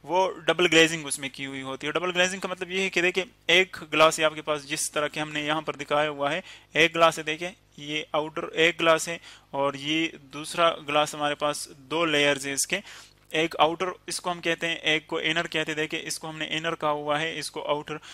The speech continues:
दरमियान में क्या है इसके, एक गैस इनक्लोज किया हुआ होता है, एयर भी आप यूज़ कर सकते हैं, दूसरा गैस भी यूज़ कर सकते हैं। बिल्कुल उसी तरह का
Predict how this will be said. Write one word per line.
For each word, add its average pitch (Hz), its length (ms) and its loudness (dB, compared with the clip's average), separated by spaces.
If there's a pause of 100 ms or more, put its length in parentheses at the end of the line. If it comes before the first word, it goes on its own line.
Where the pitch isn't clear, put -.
(200)
दरमियान 151 380 4
में 185 120 -4
क्या 185 180 4
है 180 140 2
इसके, - 240 -4
एक - 460 -4 (340)
गैस 165 280 6
इनक्लोज 151 440 -6
किया 143 200 -2
हुआ 135 200 -2
होता 135 340 -2
है, 170 220 -6 (100)
एयर 156 200 4
भी 165 120 -2
आप 165 140 -2
यूज़ 156 160 -10
कर 160 100 -4
सकते 151 300 -8
हैं, 143 60 -12
दूसरा 151 260 -4
गैस 147 280 -2
भी 156 60 -12
यूज़ 151 160 -10
कर 151 80 -6
सकते 151 260 -8
हैं। 147 60 -10
बिल्कुल 185 360 -8
उसी 196 160 -6
तरह 165 220 2
का 151 200 0